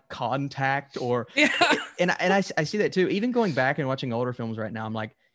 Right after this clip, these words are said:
Speaker 1: "You're within six feet. Oh, wait, no, that's a movie from two thousand nine. Like, it's okay." Like, twenty twenty has ruined me. I can't watch anything without being, "Stop, get away. You're too
Speaker 2: Yeah.
Speaker 1: close to each other. Oh, wait, okay, we're not in twenty twenty. All right, we're
Speaker 2: Yeah.
Speaker 1: good." So,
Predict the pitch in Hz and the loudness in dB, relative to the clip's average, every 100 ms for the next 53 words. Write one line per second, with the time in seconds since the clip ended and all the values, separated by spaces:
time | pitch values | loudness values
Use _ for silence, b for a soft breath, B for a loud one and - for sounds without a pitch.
0 | _ _ _ _ _ _ 131 123 147 127 | _ _ _ _ _ _ -6 -4 -2 -4
1 | 147 - - 131 - 156 156 135 - 131 | -4 -6 -4 -2 2 4 4 2 -2 -4
2 | 117 131 143 135 135 123 131 117 139 127 | -4 -4 -6 -6 -6 -6 -8 -8 -6 -6
3 | 123 113 117 117 104 98 117 110 127 143 | -6 -6 -4 -2 -2 -6 -6 -6 -6 -6
4 | 135 147 117 120 135 - - 202 214 - | -4 -2 -2 -2 -6 -8 -4 -2 -2 -2
5 | 185 185 185 170 143 123 110 113 139 190 | -4 -2 -4 -2 -2 -4 -8 -2 4 4
6 | 165 110 98 98 135 135 175 135 151 - | 2 -2 -10 -8 -8 -4 -2 0 -2 -2
7 | 165 170 131 123 120 131 127 - - 196 | -6 -4 -6 -4 -6 -6 -8 -10 -8 -6
8 | - _ _ _ _ _ - 214 226 220 | -6 _ _ _ _ _ -14 -6 -2 -2
9 | - _ 147 160 - - 190 202 190 - | -2 _ -14 0 0 2 0 -2 -4 -4
10 | 175 135 - 196 214 208 214 - - 170 | -2 -4 -4 -4 0 0 -2 -6 -10 -10
11 | 175 175 165 160 165 160 165 170 160 165 | -8 -8 -10 -10 -10 -10 -10 -10 -8 -10
12 | 151 - 98 - - 247 160 - - - | -10 -10 -6 -4 0 0 0 -2 -2 -2